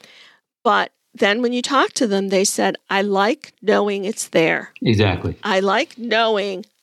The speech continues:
Speaker 1: I can if I want to."
Speaker 2: Yeah.
Speaker 1: But most people who are facing the end of their life, like, actively facing the end of the life, who are, who are terminally ill and are, are s-,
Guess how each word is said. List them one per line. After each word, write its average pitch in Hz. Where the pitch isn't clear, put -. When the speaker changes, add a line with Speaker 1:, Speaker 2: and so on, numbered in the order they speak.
Speaker 1:
I 202
can 226
if 220
I 208
want 175
to." -
Speaker 2:
Yeah. 107
Speaker 1:
But -
most 269
people 254
who 226
are 208
facing 226
the -
end 220
of 208
their 190
life, 185
like, 175
actively 208
facing 185
the 143
end 202
of 190
the 151
life, -
who 190
are, 185
who 196
are 202
terminally 214
ill 175
and 185
are, 180
are 180
s-, 185